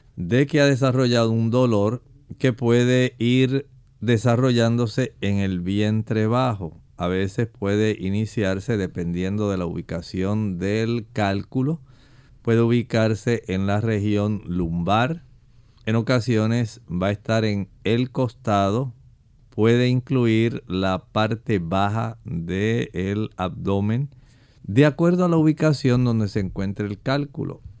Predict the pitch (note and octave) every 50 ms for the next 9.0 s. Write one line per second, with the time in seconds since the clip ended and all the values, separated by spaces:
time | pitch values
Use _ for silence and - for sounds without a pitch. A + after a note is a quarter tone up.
0 | - - _ - A#2 G#2+ G#2 G#2 G2+ - A#2+ A2+ A2+ A2+ A2+ A2+ A2 G#2+ - -
1 | A2 A2+ A#2+ C#3 D3 C#3 - - D2 - _ - _ - - _ _ _ _ _
2 | - - - - - - - - A#2+ A2 G#2 A2+ B2 C#3+ D#3 D#3+ D3 B2 - -
3 | C#3 A#2+ - C#3+ C3 A#2+ - - B2 A2+ A2 A2+ A#2 A2 - - - A2+ A2 A#2+
4 | A#2 A#2+ B2 B2 B2+ B2 A#2+ - - - - - _ _ _ - - A#2 A2 G#2+
5 | G#2 G2+ F#2 F2 - - - A2+ A2 A2 G#2+ G2+ F#2 E2+ D2+ D#2 - - F2 F2
6 | F2+ G2 G#2 A2 A2 A2+ A2+ G#2 F#2+ - - G#2 G2 F#2 F2+ F2+ E2+ - - -
7 | G2+ G2+ G2 G2 F#2 E2+ D#2+ D#2 - - _ - - - - - _ - - -
8 | _ _ - - C3 B2+ B2+ - - D3+ D3 D3 C#3+ C#3+ C#3+ C#3+ C#3 C#3 C#3